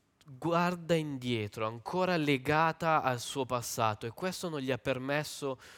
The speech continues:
di costruire nulla di nuovo, anzi è diventata una statua di sale. E questo è il pericolo che può accadere anche ad ognuno di noi, sia come singole persone che come comunità.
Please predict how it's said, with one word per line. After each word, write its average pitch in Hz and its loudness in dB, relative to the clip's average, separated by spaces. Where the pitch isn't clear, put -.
di 120 -8
costruire 131 0
nulla 117 -2
di 113 -8
nuovo, 110 -2
anzi 113 0
è 113 -4
diventata 117 -2
una 104 -8
statua 95 -8
di 90 -10
sale. 78 -12
E - 0
questo 294 0
è - 6
il 147 2
pericolo 147 4
che 151 2
può 208 2
accadere 185 4
anche 196 2
ad 170 0
ognuno 165 -2
di 151 -4
noi, 175 2
sia 226 0
come 147 -4
singole 131 -4
persone 165 -6
che 131 -12
come 143 -4
comunità. 120 -6